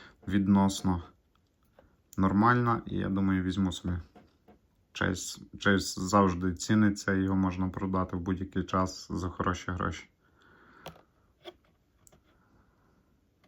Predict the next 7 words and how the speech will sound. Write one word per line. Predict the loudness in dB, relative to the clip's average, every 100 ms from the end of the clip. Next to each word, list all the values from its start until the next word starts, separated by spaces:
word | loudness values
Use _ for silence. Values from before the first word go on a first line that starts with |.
| _
Також | -2 0 -6
така | -12 -10
класна | -10 -2 0 0 -2
модель. | 0 2 2 2 -4 _ _ -20 -20 _ _ -20 -20 _ _
Тут | -12 -8
уже | -4 -2 -2 -6 _ _ _ _ _ _ _ _ _ _ _ _ _ _ _ _ _ _ _ _ _ _ _ _ -8
диски | -2 4 4 2 -4 -4